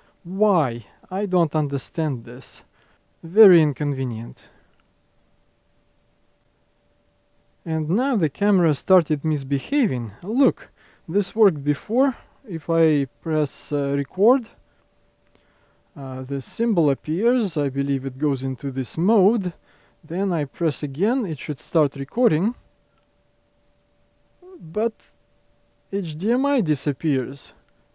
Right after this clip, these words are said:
It worked before. What the?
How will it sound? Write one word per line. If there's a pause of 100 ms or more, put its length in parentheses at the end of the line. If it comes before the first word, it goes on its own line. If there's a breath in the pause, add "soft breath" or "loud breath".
(420)
It
worked
before. (1300)
What
the?